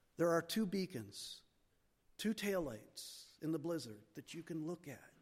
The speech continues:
that will guide you safely through when all the other reference points in life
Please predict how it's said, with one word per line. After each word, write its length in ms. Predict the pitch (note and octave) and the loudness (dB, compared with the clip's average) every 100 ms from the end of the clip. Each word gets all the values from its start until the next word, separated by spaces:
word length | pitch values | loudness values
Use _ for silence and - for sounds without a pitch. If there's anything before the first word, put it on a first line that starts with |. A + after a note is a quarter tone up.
| - _ _ _ - | -20 _ _ _ -10
that 120 | D3 | -4
will 120 | C#3 | -4
guide 420 | C3 C#3 D#3+ D#3+ | -4 -6 -4 -4
you 60 | E3 | -2
safely 500 | - D#3+ D#3+ D#3+ E3 | -2 -2 -4 -4 -6
through 260 | - D#3 C3+ | -2 0 0
when 120 | C3+ | -2
all 320 | C#3+ E3 F3 | -2 -2 0
the 140 | F3+ | -2
other 220 | E3+ E3+ E3 | -2 -2 -2
reference 480 | D#3+ D#3+ E3 D#3+ | -2 -2 -2 -2
points 460 | - - D#3+ D#3+ D#3 | -4 -4 -2 -2 -4
in 220 | D#3 C#3+ | -6 -4
life 280 | D3 D3 | -2 -2